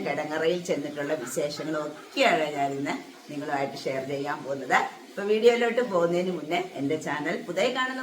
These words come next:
കൂട്ടുകാരെല്ലാവരും തന്നെ ഒന്ന് സബ്സ്ക്രൈബ് ചെയ്യണം, അതുപോലെ ലൈക്ക് ചെയ്യണം, കമന്റ് ചെയ്യണം, ഷെയർ ചെയ്യണം, എല്ലാവരും എന്നെ സപ്പോർട്ട് ചെയ്യണം. അപ്പൊ നമുക്ക് ഇന്നത്തെ വിശേഷങ്ങൾ എന്തെല്ലാമാണെന്ന് നമുക്കൊന്ന് കണ്ടു നോക്കാം. ഒരാളിതാ ഒരുങ്ങിയിട്ട് ഇതാ കിടന്ന്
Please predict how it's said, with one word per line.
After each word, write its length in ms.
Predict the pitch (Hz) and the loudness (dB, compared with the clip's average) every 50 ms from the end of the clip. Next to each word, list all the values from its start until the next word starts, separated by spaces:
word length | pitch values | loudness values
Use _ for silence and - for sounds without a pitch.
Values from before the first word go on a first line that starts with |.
| 254 | 2
കൂട്ടുകാരെല്ലാവരും 760 | 247 233 226 240 226 226 226 208 190 185 180 170 190 185 185 185 180 | 2 2 4 2 2 2 2 4 6 6 6 6 4 0 -2 -2 -2
തന്നെ 140 | 175 175 170 | -2 -2 -4
ഒന്ന് 120 | 170 165 165 175 | -4 -4 -4 -4
സബ്സ്ക്രൈബ് 440 | 139 - - - - 139 139 135 143 143 | -4 -4 -6 -6 -4 -4 -4 -2 -2 -2
ചെയ്യണം, 300 | 156 143 147 143 170 202 349 - - - - - - | -2 -2 -2 -2 -2 -2 -2 -6 -10 -16 -14 -12 -8
അതുപോലെ 300 | 131 143 143 143 143 139 139 143 | -6 -2 -2 -2 -2 0 0 0
ലൈക്ക് 220 | 143 165 165 - 180 | 0 0 0 -2 -2
ചെയ്യണം, 320 | 175 170 175 170 170 175 - - - | -2 0 0 -2 -2 -4 -6 -8 -6
കമന്റ് 280 | - - 139 151 160 165 | -6 -6 -4 -4 -2 -2
ചെയ്യണം, 280 | 165 165 156 156 156 156 165 - - | 0 0 -2 -2 -4 -6 -8 -6 -4
ഷെയർ 220 | 160 139 151 156 156 165 | -4 -4 -4 -4 -4 -4
ചെയ്യണം, 260 | 170 147 147 151 147 147 135 | -4 -4 -4 -4 -6 -6 -4
എല്ലാവരും 560 | 139 143 143 151 156 151 143 139 139 143 143 139 | -4 -4 -2 0 0 0 0 0 -2 -2 -4 -4
എന്നെ 140 | 139 139 135 - 135 | -4 -4 -4 -4 -4
സപ്പോർട്ട് 380 | 113 - - 147 151 156 170 160 | -4 -4 -4 -4 -4 -2 0 0
ചെയ്യണം. 280 | 151 147 147 190 226 - - - - - - | 0 0 -2 -2 -4 -4 -8 -14 -14 -14 -10
അപ്പൊ 120 | 127 143 139 139 | -8 -6 -4 -4
നമുക്ക് 220 | 135 127 131 143 139 | -4 -6 -6 -4 -4
ഇന്നത്തെ 280 | 147 165 165 175 180 180 160 | -4 -2 -2 -2 -2 -2 -2
വിശേഷങ്ങൾ 420 | - 185 170 165 - 180 165 165 156 | -2 -2 -2 -2 -2 -4 -6 -4 -4
എന്തെല്ലാമാണെന്ന് 640 | 143 139 139 143 143 147 139 131 127 127 127 139 131 127 | -4 -4 -2 0 0 0 -2 -2 -4 -6 -6 -6 -8 -8
നമുക്കൊന്ന് 380 | 123 120 123 135 123 139 - - - - - - - - - - - | -8 -8 -8 -8 -6 -6 -6 -8 -10 -14 -16 -20 -20 -20 -18 -12 -8
കണ്ടു 200 | 127 117 107 - - | -8 -6 -8 -8 -10
നോക്കാം. 280 | - - - - - - - - - - - - - - - - - - - - - - - - - - - - - - - - - - - - - - - - - - - - - - - 175 | -12 -14 -14 -16 -18 -18 -20 -20 -20 -20 -20 -20 -20 -20 -18 -18 -20 -20 -20 -20 -20 -20 -20 -20 -20 -20 -20 -20 -20 -20 -20 -20 -20 -20 -18 -18 -18 -18 -18 -20 -20 -20 -20 -20 -6 2 6 8
ഒരാളിതാ 540 | 180 180 202 208 220 240 277 226 208 220 226 202 202 196 175 | 10 10 10 12 12 12 12 12 12 12 12 12 12 10 10
ഒരുങ്ങിയിട്ട് 540 | 185 175 170 202 202 202 196 180 208 214 196 - - - - - - - - - - - | 10 10 8 8 6 6 6 8 10 10 10 10 6 2 -12 -16 -20 -20 -20 -18 -2 4
ഇതാ 160 | - 139 143 160 160 147 151 | 6 8 10 10 10 8 8
കിടന്ന് 320 | 147 151 151 160 160 | 8 8 8 8 6